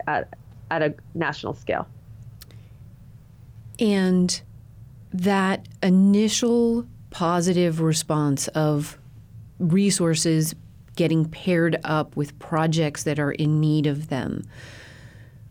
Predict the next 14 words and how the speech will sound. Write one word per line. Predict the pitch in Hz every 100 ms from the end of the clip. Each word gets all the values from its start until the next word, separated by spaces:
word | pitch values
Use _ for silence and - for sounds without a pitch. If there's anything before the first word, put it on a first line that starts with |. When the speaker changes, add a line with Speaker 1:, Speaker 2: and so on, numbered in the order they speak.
| - - - - - - - - 180 175 - -
Speaker 2:
this, | 214 - - 175
I'm, | 180 175 180 -
I'm | 180 185
hoping, | 202 233 196 170 165
is | 165 165 165 -
a | 165 156
great | 160 165 165 -
kernel | - 175 165 160 156
of, | 156 151 143 143
okay, | 160 165 196 156 - - -
there, | 165 160 156
it, | 160
it | 156 -
is, | 165 165 160